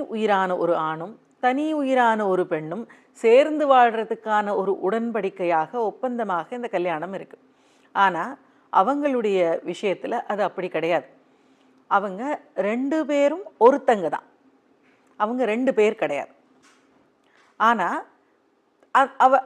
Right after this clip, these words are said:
அந்த இயக்கு சக்தியாக இருக்கக்கூடியவள், இறைவனுக்குள்ள இருக்கக்கூடிய சக்தியாக இருக்கக்கூடியவள் தேவி. ஆனா இது நமக்கு எப்பவுமே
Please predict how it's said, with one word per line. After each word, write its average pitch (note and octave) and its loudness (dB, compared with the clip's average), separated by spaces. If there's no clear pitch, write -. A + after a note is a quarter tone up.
அந்த A#3+ 0
இயக்கு E4+ 0
சக்தியாக A3+ 2
இருக்கக்கூடியவள், D#3 0
இறைவனுக்குள்ள B3+ 0
இருக்கக்கூடிய B3 0
சக்தியாக D4 4
இருக்கக்கூடியவள் E3 -6
தேவி. E3 -4
ஆனா E4 4
இது D4+ 2
நமக்கு C#4 2
எப்பவுமே D#4+ 2